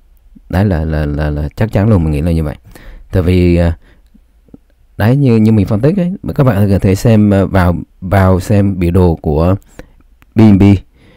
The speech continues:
vào tháng tám năm hai không hai mươi thì các bạn sẽ biết là sau khi mà có smart contract và có những cái nền tảng chạy trên đồng B N B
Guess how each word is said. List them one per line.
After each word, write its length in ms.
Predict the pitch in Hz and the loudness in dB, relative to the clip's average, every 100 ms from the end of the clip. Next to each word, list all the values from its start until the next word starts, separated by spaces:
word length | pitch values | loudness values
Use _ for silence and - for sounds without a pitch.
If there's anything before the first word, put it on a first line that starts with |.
| _ _ - | _ _ -8
vào 180 | 95 85 | -2 0
tháng 180 | 117 120 | 0 0
tám 260 | 113 135 | 2 2
năm 100 | 143 | 2
hai 120 | 107 | 2
không 160 | 98 104 | 2 0
hai 80 | 98 | 2
mươi 200 | 98 95 | 2 2
thì 120 | 92 | -2
các 60 | 80 | -4
bạn 140 | 87 | -6
sẽ 120 | - | -4
biết 180 | 82 113 | -2 -2
là 80 | 101 76 - | -2 -6 -6
sau 220 | - 98 | 0 0
khi 160 | 95 92 | 2 0
mà 100 | - | 0
có 420 | 95 101 107 117 | 0 2 2 0
smart 380 | - - 107 110 | -4 -8 -2 0
contract 360 | - 98 113 123 | 0 0 0 0
và 80 | 85 | -2
có 100 | 85 | -2
những 200 | 90 82 | -2 0
cái 100 | 98 | 0
nền 200 | 90 80 | 0 0
tảng 220 | - 92 | -2 -2
chạy 180 | 95 - | -2 -2
trên 160 | 98 | -2
đồng 160 | 85 78 | -2 0
B 40 | |
N 160 | 82 | -2
B 40 | 78 | 0